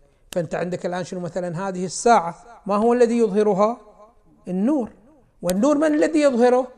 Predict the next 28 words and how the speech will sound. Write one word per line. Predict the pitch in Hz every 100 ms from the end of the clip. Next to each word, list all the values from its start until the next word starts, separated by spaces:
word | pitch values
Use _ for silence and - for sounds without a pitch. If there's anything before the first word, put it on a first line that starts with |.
| - 190
لا، | 156
بعد | 147 170
لا | 220
تسأل | - 208 175
النور | 165 160
من | 156 131
هو | 147
يظهره، | 139 131 143
خطأ | 143 196 185 135
السؤال، | - - 131 123 _ - _ _ _
فإن | - 165 190 175
النور | 170 170 240
هو | 190 175
ظاهر | 165 208 208 233 294
بذاته، | 233 156 147 135 - 151
مظهر | 175 240 226 233 277 262 - -
لغيره. | 180 151 139 143 - _ _
كذلك | 190 208 294 - 240
الوجود | 220 196 190 190 277 320 - - _ _
هو | 190 220 233
ظاهر | 202 254 277 247 302
بذاته | 294 277 277 220 160 202 - - - _ _ _ _ _ _ _ _
ومتحقق | 180 180 214 - - 269 240
بذاته | 202 180 165 156 - 180 - _ _ _ _ _ _ -
وموجد | 180 190 254 311 240 294 320
لغيره | 311 220 196 254 262 214 220
من | 196
الحقائق | 180 - 175 185 156